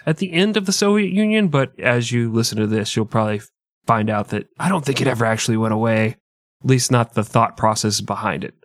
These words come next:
We'll just do whatever the fuck we want and, uh,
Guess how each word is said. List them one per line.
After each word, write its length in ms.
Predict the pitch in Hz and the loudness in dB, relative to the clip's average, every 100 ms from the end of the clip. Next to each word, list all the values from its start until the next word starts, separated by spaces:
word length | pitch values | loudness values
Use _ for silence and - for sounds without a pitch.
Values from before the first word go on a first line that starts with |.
| _ _ _ _ _ _ - | _ _ _ _ _ _ -20
We'll 100 | 127 | -18
just 320 | 120 - 131 _ _ | -14 -12 -14 _ _
do 140 | 120 107 | -2 -2
whatever 220 | 107 101 | -2 -6
the 60 | 95 | -4
fuck 280 | - 107 | -2 -2
we 100 | - | -2
want 500 | 104 107 101 - - - - | -4 -2 -4 -8 -16 -16 -10
and, 260 | - - | -10 -8
uh, 300 | 64 - - | -8 -8 -10